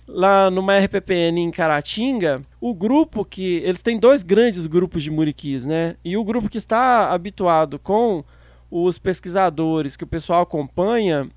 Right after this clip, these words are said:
eles têm um comportamento muito frequente de descer no chão, que não é um comportamento verificado no outro grupo,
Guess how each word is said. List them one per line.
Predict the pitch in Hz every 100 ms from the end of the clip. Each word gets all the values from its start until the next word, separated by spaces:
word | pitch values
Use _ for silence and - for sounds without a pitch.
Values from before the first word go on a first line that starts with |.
| _
eles | 185 220
têm | - 226
um | 240
comportamento | 247 226 233 - 240 214 208 220 233
muito | 208 233 -
frequente | 254 233 226 233 226
de | 214
descer | 196 226 - 233
no | 247
chão, | - 262 226 208 - - - -
que | - 233
não | 247 330
é | 277
um | 302
comportamento | 339 262 254 262 254 214 220 240
verificado | 226 240 220 247 214 214 214
no | 226 277
outro | 240 233 262
grupo, | 214 202 233 - 415